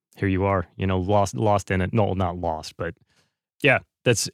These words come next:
great advice for anybody. Whether you're just starting out, you should go back and listen to that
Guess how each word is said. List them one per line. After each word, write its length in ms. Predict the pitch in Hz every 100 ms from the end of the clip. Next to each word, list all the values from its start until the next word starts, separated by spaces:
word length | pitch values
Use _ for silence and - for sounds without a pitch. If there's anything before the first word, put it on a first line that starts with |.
| 131
great 240 | 117 131
advice 340 | 120 113 107 -
for 240 | 113 107
anybody. 420 | 113 104 101 95
Whether 220 | 92 110 120
you're 160 | 127
just 200 | 123 165
starting 340 | - 151 135 123
out, 240 | 135 147
you 80 | 123
should 160 | -
go 80 | 120
back 200 | 120 113
and 100 | 110
listen 220 | 117 113
to 60 | 107
that 300 | 104 95 -